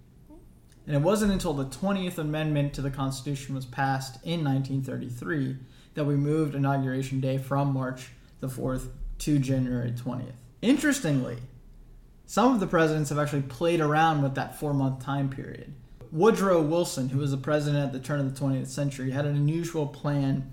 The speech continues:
to make, um, his opponent take over as president. So at the time, Wilson planned to appoint Republican Charles Evan Hughes as the Secretary of State, which at the time was direct in line for secession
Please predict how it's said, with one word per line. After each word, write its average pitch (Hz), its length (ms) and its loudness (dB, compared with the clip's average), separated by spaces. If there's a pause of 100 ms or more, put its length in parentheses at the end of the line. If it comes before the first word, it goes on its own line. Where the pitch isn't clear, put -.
(280)
to 156 100 -2
make, 135 540 2 (140)
um, 127 480 -4
his 139 140 0
opponent 147 640 0 (680)
take 143 220 -2
over 135 300 2
as 120 120 -6
president. - 520 -2 (540)
So - 140 -4
at - 60 -6
the 131 60 -10
time, 160 600 2 (320)
Wilson 165 420 4
planned 156 440 0
to 147 120 0
appoint 139 480 0 (220)
Republican 135 560 0
Charles 151 420 -2
Evan 135 280 2
Hughes 156 420 -2
as 131 160 -6
the 139 60 -2
Secretary 147 600 -2
of 127 80 -6
State, 139 560 -6 (960)
which 151 200 0
at 143 100 2
the 135 80 -2
time 160 340 2
was 131 160 2
direct 139 460 2
in 147 100 2
line 135 220 2
for 135 120 -4
secession 139 600 -2